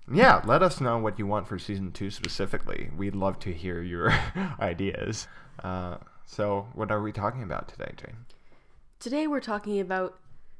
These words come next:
Speaker 2: the world of Marvel superhero movies.
Speaker 1: Marvel Cinematic Universe. And we're talking about Thor.
Speaker 2: And Black Panther. And now you might be thinking,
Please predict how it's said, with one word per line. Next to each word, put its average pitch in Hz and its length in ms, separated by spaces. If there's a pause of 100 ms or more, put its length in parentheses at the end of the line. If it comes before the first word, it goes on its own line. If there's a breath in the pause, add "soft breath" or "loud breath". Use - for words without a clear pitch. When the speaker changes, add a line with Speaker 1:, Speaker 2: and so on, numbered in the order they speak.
(120)
Speaker 2:
the 262 100
world 277 320
of 226 240 (760)
Marvel 240 720 (240)
superhero 190 680
movies. 156 680 (100)
Speaker 1:
Marvel 113 480
Cinematic 101 840
Universe. 78 640 (320 loud breath)
And 101 420
we're 98 140
talking 98 300
about 98 420 (120)
Thor. 107 600 (520 soft breath)
Speaker 2:
And 220 220
Black 208 280
Panther. 214 500 (540 loud breath)
And 240 180
now 262 200
you 240 200
might 285 240
be 294 100
thinking, 208 540